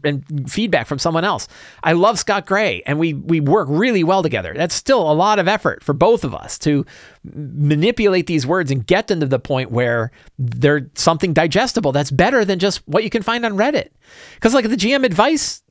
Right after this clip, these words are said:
category is really good, right? G M advice is cheap, right? It's easy to get.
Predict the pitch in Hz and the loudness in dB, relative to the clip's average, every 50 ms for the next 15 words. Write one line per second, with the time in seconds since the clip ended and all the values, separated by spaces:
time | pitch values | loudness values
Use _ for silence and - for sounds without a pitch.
0 | - - - 160 151 139 113 127 123 127 143 143 165 202 226 226 190 - 240 - | -14 -4 0 0 0 2 2 0 0 0 0 0 2 2 2 2 2 0 0 0
1 | - 113 127 143 165 - - - - - - 147 135 180 262 339 330 311 254 190 | 0 0 -2 -2 -2 -4 -8 -20 -20 -12 -6 -2 0 2 2 2 2 0 -2 2
2 | 180 254 302 294 - - - - - 254 302 277 - - - - _ _ _ _ | 2 2 2 2 -2 -4 -4 -2 -2 0 0 0 -2 -6 -12 -18 _ _ _ _
3 | _ - 147 160 214 214 - - 196 214 - 180 - 170 202 254 247 208 226 196 | _ -2 0 0 0 0 0 0 0 0 0 -4 -4 -2 0 0 0 0 0 -2
4 | 196 139 175 196 180 - - _ | 0 0 0 0 -2 -4 -8 _